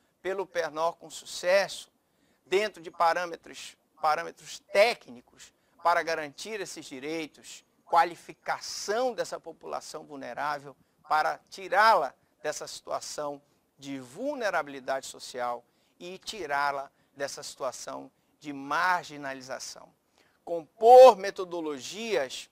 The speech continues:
organização, ações através de oficinas de qualificação, definição de parâmetros técnicos,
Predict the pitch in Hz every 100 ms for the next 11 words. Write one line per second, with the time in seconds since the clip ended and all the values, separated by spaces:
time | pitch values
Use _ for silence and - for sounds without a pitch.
0 | _ _ _ - 196 170 151 180 208 202
1 | 180 156 - - 202 214 196 131 110 _
2 | _ _ _ _ _ _ - 180 - -
3 | - 214 247 240 180 147 - _ - 160
4 | 170 165 180 180 180 165 165 - - 226
5 | 226 170 156 170 160 - - 135 - 185
6 | 190 170 _ _ _ 196 190 220 202 -
7 | 214 220 185 185 170 185 185 - 160 -
8 | - 180 180 135 110 _ - -